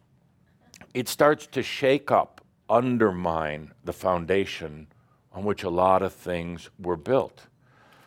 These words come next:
It starts to tear down things internally, even though I know all of you thought, think that you're not religious, but there was still kind of the old investment in God.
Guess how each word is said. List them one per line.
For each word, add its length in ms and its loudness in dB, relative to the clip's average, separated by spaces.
It 160 -4
starts 380 0
to 100 -10
tear 340 4
down 380 2
things 320 -2
internally, 560 -2
even 300 2
though 320 6
I 120 2
know 280 4
all 300 6
of 100 -4
you 260 -6
thought, 600 2
think 360 -4
that 240 -4
you're 120 -4
not 420 0
religious, 1120 -6
but 200 -16
there 180 -8
was 160 -6
still 680 2
kind 240 0
of 80 2
the 100 4
old 260 8
investment 600 2
in 80 -4
God. 380 4